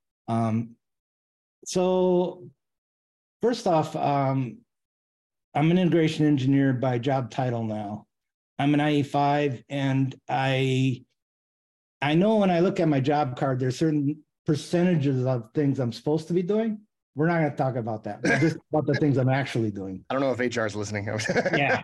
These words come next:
Speaker 1: yeah. And, um, um, so Airflow administrator, that's, that's the number one things that keeps me really busy. Although
Speaker 2: Mm-hmm.
Speaker 1: Airflow is not that hard to administrate,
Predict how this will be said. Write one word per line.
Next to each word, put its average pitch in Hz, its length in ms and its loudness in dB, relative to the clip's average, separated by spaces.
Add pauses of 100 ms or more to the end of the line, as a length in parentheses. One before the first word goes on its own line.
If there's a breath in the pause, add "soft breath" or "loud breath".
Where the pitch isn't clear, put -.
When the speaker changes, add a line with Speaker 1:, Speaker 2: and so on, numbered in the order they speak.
(100)
Speaker 1:
yeah. 131 280 0 (500)
And, 147 260 2
um, 135 500 2 (240)
um, 127 280 -2
so 180 680 2 (960)
Airflow 220 320 2
administrator, 165 880 0 (180)
that's, 151 340 -4 (280)
that's 156 200 -2
the 156 60 2
number 143 300 2
one 139 340 2 (600)
things 151 260 0
that 131 160 -2
keeps 160 280 -2
me 135 120 0
really 117 380 -2 (300)
busy. 113 500 -2
Although 131 240 0
Speaker 2:
Mm-hmm. 135 100 2
Speaker 1:
Airflow 147 220 -2
is 110 80 -2
not 127 180 0
that 127 100 -6 (100)
hard 123 140 -4
to 113 140 0
administrate, 120 680 0